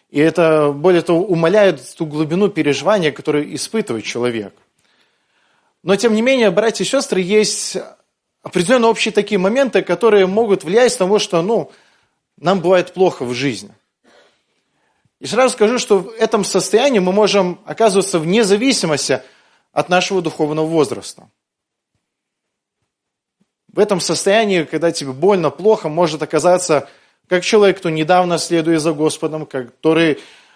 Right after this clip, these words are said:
может быть, вчера только покаялся, который, может быть, Библию до конца не прочитал. Но и такое же состояние могут испытывать и люди, которые,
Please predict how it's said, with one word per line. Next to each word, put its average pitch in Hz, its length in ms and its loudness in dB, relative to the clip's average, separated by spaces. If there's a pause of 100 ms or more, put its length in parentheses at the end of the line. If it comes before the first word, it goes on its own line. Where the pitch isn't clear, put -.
(240)
может 165 260 0
быть, 175 160 2
вчера 190 360 0
только 185 280 -2
покаялся, 180 680 2
который, 165 320 -2
может 170 280 -2
быть, 165 160 -2
Библию 175 360 0
до 165 100 0
конца 170 260 -4
не 165 120 -4
прочитал. 185 680 0 (2250)
Но 151 120 -4
и 175 40 -2
такое 202 260 0
же 190 100 0
состояние 190 460 -4
могут 180 300 -4
испытывать 190 500 0 (320)
и 151 80 -4
люди, 208 280 2
которые, 196 520 2